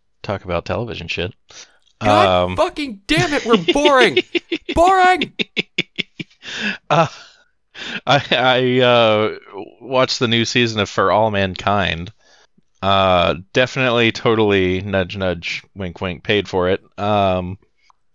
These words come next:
Speaker 1: I think it's an Apple T V thing. So, yeah. But, uh, have you guys seen any of that or heard of it?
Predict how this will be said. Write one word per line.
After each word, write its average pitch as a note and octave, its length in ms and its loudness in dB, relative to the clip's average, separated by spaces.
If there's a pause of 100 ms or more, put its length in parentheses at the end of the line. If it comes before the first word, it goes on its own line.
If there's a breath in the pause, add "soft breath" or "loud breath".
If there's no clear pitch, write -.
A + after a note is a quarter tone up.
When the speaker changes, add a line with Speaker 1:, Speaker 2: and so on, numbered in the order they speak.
(120)
Speaker 1:
I A#2 80 0
think A2 160 -2
it's - 100 -8
an F#2 80 -6
Apple E2+ 240 -4
T E2+ 160 -10
V F2 160 -6
thing. F2 320 -10 (440)
So, F2 340 -4 (560)
yeah. E2 220 -8 (680)
But, F2 320 -2
uh, F2 300 2
have G#2 300 0
you A2 100 -4
guys G#2+ 340 -2 (100)
seen G#2 220 -4
any G2 180 -2
of F#2 40 -2
that F#2+ 180 2
or F2 60 -2
heard F#2 180 -2
of F#2 80 -10
it? F#2 120 -10